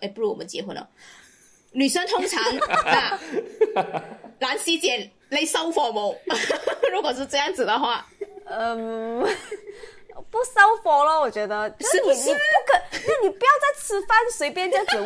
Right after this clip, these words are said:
Speaker 2: 问啦。<laughs> 你至少你有一个仪式嘛，你有一个 cake 写着“Will you marry me”，OK 啦，可能还有一个仪式感嘛，不要这样。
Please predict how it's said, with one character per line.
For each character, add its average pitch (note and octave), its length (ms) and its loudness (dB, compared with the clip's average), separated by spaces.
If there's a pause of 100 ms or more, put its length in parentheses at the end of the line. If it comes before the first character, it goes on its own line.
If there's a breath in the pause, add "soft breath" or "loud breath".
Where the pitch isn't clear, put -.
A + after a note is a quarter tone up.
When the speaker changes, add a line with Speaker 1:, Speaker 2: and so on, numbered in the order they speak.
Speaker 2:
问 D4 240 2
啦。 D4 640 6
<laughs> A3 60 -4
你 A#3 100 -6
至 - 260 -8
少 C#4 160 4
你 G3+ 120 -6
有 G#3 60 -4
一 B3 40 -4
个 A#3+ 120 -6
仪 A#3+ 200 -6
式 D#4 300 -6
嘛， A#3 240 2
你 A3+ 100 -4
有 A3+ 140 2
一 - 20 -4
个 G#4 100 -4 (160)
cake - 320 -6
写 A#3+ 180 2
着 E4+ 100 -2
“Will C#4+ 240 2
you D4 160 6
marry D4+ 400 -2
me”，OK D4+ 680 -4
啦， C4 720 4
可 A#3 80 -10
能 A3+ 140 -8
还 C4+ 100 -2
有 G#3+ 60 -4
一 - 20 -6
个 C4+ 100 -6
仪 G#3+ 140 -10
式 C4 200 -10
感 F#3+ 200 -4
嘛， F3+ 240 -8
不 G3 80 -12
要 A3 80 -8
这 A3 140 -12
样。 G#3+ 480 -8